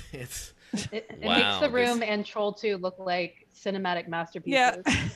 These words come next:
Speaker 3: <laughs>
Speaker 1: Little
Speaker 3: That's why I
Speaker 1: bit.
Speaker 3: love it.
Speaker 1: <laughs>
Speaker 3: That's
Speaker 1: 'Cause
Speaker 3: why
Speaker 1: what
Speaker 3: this
Speaker 1: makes this movie apart from that one is at least those movies were somewhat made well with, uh, when it comes to, like,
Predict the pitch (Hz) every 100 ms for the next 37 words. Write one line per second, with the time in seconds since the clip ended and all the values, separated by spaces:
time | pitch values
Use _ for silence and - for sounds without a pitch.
0 | - - 359 208 269 285 - - 285 262
1 | 262 233 240 247 - 247 269 - 175 156
2 | 170 180 180 233 190 123 135 165 - 120
3 | 107 98 95 87 - - - 107 101 -
4 | 92 85 85 95 110 120 110 110 98 117
5 | 170 - 135 98 101 95 98 95 95 85
6 | 90 90 - - 85 90 110 117 95 87
7 | 85 113 127 151 170 180 196 185 120 117
8 | - 95 95 113 113 117 104 98 87 80